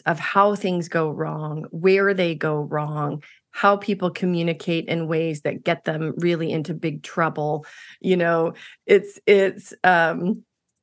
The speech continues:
it's fascinating. Even just yesterday, I was having a conversation with somebody saying, "Legal problems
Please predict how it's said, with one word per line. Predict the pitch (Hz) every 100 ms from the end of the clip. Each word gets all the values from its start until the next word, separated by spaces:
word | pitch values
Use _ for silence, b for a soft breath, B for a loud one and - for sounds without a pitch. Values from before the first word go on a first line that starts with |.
| _ _ -
it's | -
fascinating. | 202 196 202 180 175 160
Even | 185 185
just | 180 180
yesterday, | 175 175 180 170
I | 165
was | 156
having | 170 160 156
a |
conversation | 147 160 156 - 160 151 160
with | 160
somebody | 151 156 151
saying, | 147 180 165 156
"Legal | 196 269 240
problems | - 185 175 170 165